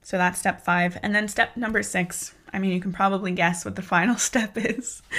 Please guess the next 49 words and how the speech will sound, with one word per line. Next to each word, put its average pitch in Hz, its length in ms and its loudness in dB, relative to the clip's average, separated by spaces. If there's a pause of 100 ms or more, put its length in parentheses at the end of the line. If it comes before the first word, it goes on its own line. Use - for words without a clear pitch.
(420)
but 214 240 6
it 220 140 2
is 208 140 -4
to 226 180 -2 (120)
take 196 480 -2 (380)
action. - 460 4 (680)
You're 202 120 0
not 262 160 6
gonna 339 200 0
know 220 420 4
whether 196 260 8
this 226 200 0
was 254 140 -2
the 233 100 0
right 185 260 6
move 214 560 2
until 233 240 2
you 240 100 2
take 254 220 0
some 285 120 -2
action 254 300 2
and 233 120 -2
start 202 220 2
figuring 185 440 0
it 165 100 0
out. - 320 -4 (280)
Decide 254 800 2
that 254 140 2
you've 262 180 -2
done 294 160 2
enough 254 520 2
passive 240 420 2
action 214 640 0 (440)
in 196 120 0
creating 214 400 4
this 269 100 0
plan 233 440 4
and 202 80 0
all 196 140 0
these 262 220 -4
things, 196 360 2
and 196 140 2
that - 140 -2
you 190 160 0
are 185 160 4
ready 180 240 2
for 180 140 -2
massive 165 460 2
action. - 500 -6